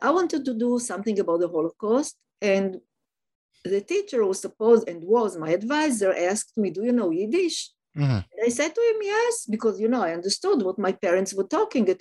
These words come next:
Speaker 1: home.
Speaker 2: Mm-hmm.
Speaker 1: And he suggested that I'll do something about Arthur Ziegelbaum, you know, the Bundist who committed suicide in nineteen forty-three,
Speaker 2: Okay.
Speaker 1: uh, as a protest to the, uh, to the silence of the world. And I started working in Yiddish, and I didn't know Yiddish.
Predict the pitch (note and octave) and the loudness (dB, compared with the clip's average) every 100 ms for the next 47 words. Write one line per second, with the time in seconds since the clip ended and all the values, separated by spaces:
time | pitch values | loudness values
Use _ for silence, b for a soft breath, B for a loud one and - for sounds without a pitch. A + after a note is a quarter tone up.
0 | - D4+ G3 E3 _ - C3+ B2 G2 _ | -2 2 2 0 _ -4 0 0 -2 _
1 | _ _ _ - A3 A3 A3+ A3 E4 - | _ _ _ -4 0 2 0 -2 -2 -2
2 | A4 F4+ F#4+ - C#4+ A#3+ A#3+ G#3+ A#3 C#4 | 0 0 -2 -2 0 0 2 0 0 0
3 | G#3+ G#3+ A3+ G#3 F3 F3 F#3 E3+ F3 G3 | 0 0 2 2 2 0 0 -2 -2 -2
4 | G3 B3 B3 A3+ E3+ E3 E3+ F3 F3 D#3+ | -2 0 0 2 0 -2 0 2 2 2
5 | F#3 G3+ F#3+ F#3 E3+ - D#3+ D#3+ E3 - | 2 2 0 -2 -2 2 2 2 0 -2
6 | E3+ E3 - D#3+ D#3 D#3 D#3 D#3 D#3 D#3 | -2 -2 -4 0 0 0 0 0 -2 -6
7 | - C#3+ D#3 A3 A3+ G3+ F3 - b b | -14 -14 -14 -4 0 0 -2 -6 b b
8 | A#2 - - D#3+ D3+ - - - G#3 G3+ | -6 -2 -2 0 -2 -4 -8 -2 -2 0
9 | F#3 - - D#3 D3+ D3 C#3 D3+ _ _ | -2 -4 -8 -4 0 0 -2 -6 _ _
10 | _ _ _ _ _ - - - - D#3 | _ _ _ _ _ -16 -12 -4 -2 0
11 | - - D3+ D3+ - F3 E3+ D#3+ F3 G3 | -2 -4 -2 -2 0 0 0 -2 -6 -4
12 | C4 C4+ C4+ A3+ _ _ _ _ _ _ | -2 0 -2 -4 _ _ _ _ _ _
13 | _ F#3+ F3+ F3+ - A#3 D4+ C#4+ E3 G#3+ | _ -2 2 2 0 -4 -2 0 0 -2
14 | G3 F#3+ D3 D3 E3+ E3 D3+ D3 F3 G3 | -2 0 0 0 0 2 2 2 0 -2
15 | G#3 G3+ A3 E3+ D#3+ | -2 0 0 -2 -8